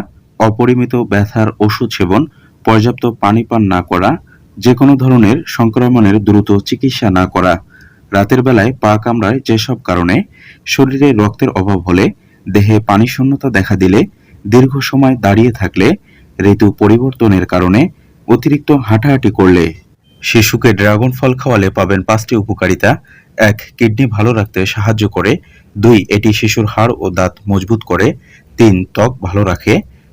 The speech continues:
চার, দৃষ্টিশক্তি উন্নত করে। পাঁচ, রোগ প্রতিরোধ ক্ষমতা বাড়ায়।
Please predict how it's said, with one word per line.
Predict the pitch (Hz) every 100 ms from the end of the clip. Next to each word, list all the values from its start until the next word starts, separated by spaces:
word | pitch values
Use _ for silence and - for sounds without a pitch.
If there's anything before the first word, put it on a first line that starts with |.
| -
চার, | - 92 87 - 101
দৃষ্টিশক্তি | 104 110 - - 143 -
উন্নত | 139 101 101 110
করে। | 127 98 98 190 _ _ _ _
পাঁচ, | - 92 - -
রোগ | 98 107 110
প্রতিরোধ | 127 127 143 139
ক্ষমতা | - 104 107 110
বাড়ায়। | 92 87 82